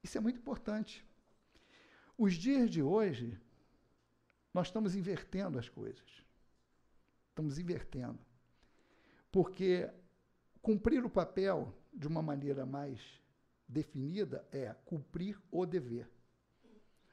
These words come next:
Ou seja, isso é obrigação. E o que nós observamos hoje é que o cumprimento do dever, ou seja, agir certo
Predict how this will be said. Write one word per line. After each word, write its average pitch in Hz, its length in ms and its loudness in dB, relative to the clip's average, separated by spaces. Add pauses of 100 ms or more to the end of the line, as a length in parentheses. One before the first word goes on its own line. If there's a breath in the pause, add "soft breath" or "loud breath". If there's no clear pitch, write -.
Ou 180 120 2
seja, 160 560 -2
isso 202 260 0
é 170 160 2 (100)
obrigação. 151 960 4 (1200 soft breath)
E 190 60 -4
o 196 40 -2
que 208 120 0
nós 202 200 2
observamos 160 680 -2
hoje 160 440 2 (540 soft breath)
é 170 100 2
que 196 160 -2
o 185 60 2
cumprimento 208 680 2
do 175 120 -4
dever, 139 580 0 (520)
ou - 160 4
seja, 120 640 0
agir 131 380 2
certo - 680 0